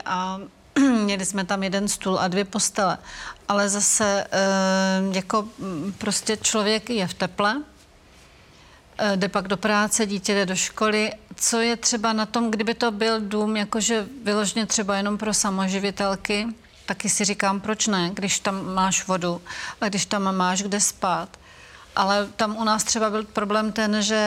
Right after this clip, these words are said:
eh, vedle byla veselá děvčata, která hrála na kytaru v noci a, a, a, a ba-, bavila se, takže se mi dítě moc nevyspalo. Ale, ale všecko,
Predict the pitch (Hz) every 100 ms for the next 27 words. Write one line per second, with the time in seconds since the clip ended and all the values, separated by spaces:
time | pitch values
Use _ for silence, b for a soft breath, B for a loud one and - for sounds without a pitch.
0 | 208 208 208 214 208 196 202 208 202 190
1 | 202 185 180 - 196 208 208 202 - 214
2 | 214 202 190 - 202 196 180 - B B
3 | - - 226 208 196 202 196 202 208 196
4 | 220 - 214 208 214 208 196 - 202 202
5 | 190 190 180 185 180 - 202 185 180 175
6 | 175 175 180 - 185 175 175 185 190 196
7 | 190 180 180 196 202 196 196 180 170 -
8 | 185 170 190 - B B B B B B
9 | - - - - 214 214 - 208 202 -
10 | 202 -